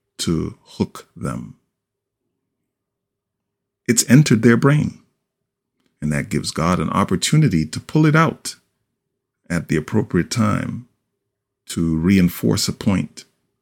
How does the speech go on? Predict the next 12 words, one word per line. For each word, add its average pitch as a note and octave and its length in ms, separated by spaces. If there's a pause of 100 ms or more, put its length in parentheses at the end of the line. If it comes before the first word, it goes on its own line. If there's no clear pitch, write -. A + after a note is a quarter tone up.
(140)
he - 160
wants E2 680 (340)
them - 440
to - 120
understand. - 720 (3500)
We G#2 120
need A2 200
to - 60
be F2+ 120
always F#2 360
looking F#2 260
forward, A#2+ 560